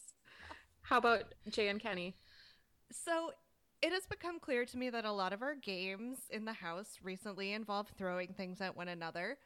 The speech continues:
Speaker 2: I will say, like, soft <laughs> things, not harmful things. So Jay brought home a paper airplane yesterday from school, and he was playing a game with me and the babysitter where he would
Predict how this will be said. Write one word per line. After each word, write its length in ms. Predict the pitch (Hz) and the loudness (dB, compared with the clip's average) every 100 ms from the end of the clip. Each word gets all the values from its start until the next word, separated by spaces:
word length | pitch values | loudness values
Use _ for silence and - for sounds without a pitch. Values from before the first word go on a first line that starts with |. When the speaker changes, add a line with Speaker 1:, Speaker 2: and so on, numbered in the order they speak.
| _ | _
Speaker 2:
I 180 | 240 226 220 | -2 -2 0
will 160 | 254 254 - | -2 -2 -2
say, 180 | 226 | -2
like, 220 | 226 233 - | -2 -4 -4
soft 440 | - 175 156 - | -8 -8 -8 -12
<laughs> 80 | - | -2
things, 360 | 277 294 381 349 - - - - - - 294 247 | 2 4 2 0 -6 -10 -12 -20 -20 -14 -6 4
not 220 | 233 247 269 | 6 4 0
harmful 500 | - 330 269 233 190 | 0 2 2 -2 -6
things. 520 | 180 180 160 175 226 - - - - - - - | -4 -4 -4 -6 -10 -10 -16 -18 -18 -20 -12 -2
So 160 | 233 | 0
Jay 320 | 190 - 254 339 | 0 -2 -2 -4
brought 320 | 370 381 - | -2 -2 -2
home 440 | 247 233 226 233 220 - | -2 -2 -2 -4 -8 -6
a 440 | 190 185 180 175 175 - | -4 -2 -2 -4 -6 -10
paper 320 | - 208 349 370 | -8 -6 -4 -2
airplane 540 | 202 196 190 180 226 - _ _ _ | -2 -4 -4 -4 -6 -12 _ _ _
yesterday 540 | 202 185 196 165 165 208 | -8 -6 -6 -6 -6 -8
from 160 | 233 240 | -10 -10
school, 520 | - 175 165 175 226 - | -6 -4 -2 -4 -6 -6
and 460 | 180 180 175 175 - - _ _ _ _ _ - _ | -4 -4 -4 -10 -14 -18 _ _ _ _ _ -20 _
he 120 | - | -8
was 140 | 208 - | -8 -4
playing 260 | 233 247 | -2 2
a 60 | 285 | 2
game 320 | 254 240 302 | 0 0 4
with 180 | 339 - | 4 2
me 160 | 240 | -4
and 120 | 233 254 | -2 -4
the 40 | |
babysitter 680 | 254 208 202 208 - 170 180 | -4 -4 -4 -8 -6 -6 -4
where 140 | 185 175 | -4 -8
he 160 | 196 190 | -8 -8
would 220 | 196 | -8